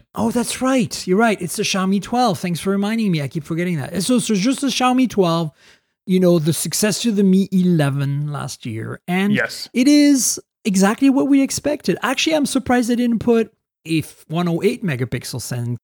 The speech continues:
Speaker 1: sensor in there. It's a fifty.
Speaker 2: Yes, they, 'cause they did with the eleven Ultra.
Speaker 1: It's triple fifty though. I like that idea.
Speaker 2: It's hard
Speaker 1: Right?
Speaker 2: to say. It's so hard to gauge 'cause a, a lot of people loved the eleven series cameras. A lot of people hated it. It was a
Speaker 1: I like
Speaker 2: real,
Speaker 1: them.
Speaker 2: like,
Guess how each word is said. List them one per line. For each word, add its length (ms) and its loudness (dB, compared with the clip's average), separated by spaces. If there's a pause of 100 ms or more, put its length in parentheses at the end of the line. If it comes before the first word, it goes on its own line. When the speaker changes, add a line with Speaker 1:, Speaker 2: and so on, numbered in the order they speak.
(120)
Speaker 1:
sensor 380 -6
in 80 -4
there. 80 -4
It's 140 -6
a 40 2
fifty. 300 0
Speaker 2:
Yes, 260 4
they, 120 0
'cause 180 -2
they 80 0
did 200 0
with 100 -4
the 60 0
eleven 460 0 (260)
Ultra. 480 -4
Speaker 1:
It's 220 0
triple 440 6
fifty 440 2
though. 300 0
I 180 -2
like 280 0
that 240 -2
idea. 540 -8 (400)
Speaker 2:
It's 160 4
hard 180 6
Speaker 1:
Right? 60 -2
Speaker 2:
to 80 -2
say. 240 0
It's 120 -6
so 180 4
hard 220 4
to 60 -4
gauge 340 0
'cause 140 -2
a, 120 -2
a 100 0
lot 140 4
of 80 0
people 320 2
loved 460 2
the 120 -2
eleven 320 0
series 360 -6
cameras. 380 -4
A 40 0
lot 120 0
of 60 -4
people 220 -4
hated 380 -8
it. 240 -4 (360)
It 140 -4
was 140 -2
a 60 0
Speaker 1:
I 20 4
like 120 4
Speaker 2:
real, 100 6
Speaker 1:
them. 60 2
Speaker 2:
like, 300 0